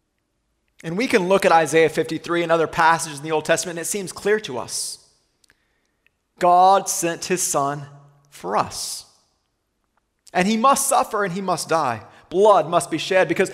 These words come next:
without the shedding of blood, there is no forgiveness of sins. But in God's plan,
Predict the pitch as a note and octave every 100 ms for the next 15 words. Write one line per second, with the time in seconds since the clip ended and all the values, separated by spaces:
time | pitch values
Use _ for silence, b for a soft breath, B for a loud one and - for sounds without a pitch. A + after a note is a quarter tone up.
0 | B G3+ G3+ F#3+ - - F#3+ E3+ D3 G#3
1 | F3+ F#3 C4 B3 D#3+ - C3+ C3+ A#2 A2
2 | G#2 A2+ F#2 G2 - - _ _ _ _
3 | _ _ _ _ _ _ _ _ _ _
4 | _ _ _ _ _ _ _ _ _ _
5 | _ _ _ _ _ _ _ _ _ _
6 | _ _ - C#3+ E3 E3+ D#3 D3 - -
7 | A2 G#2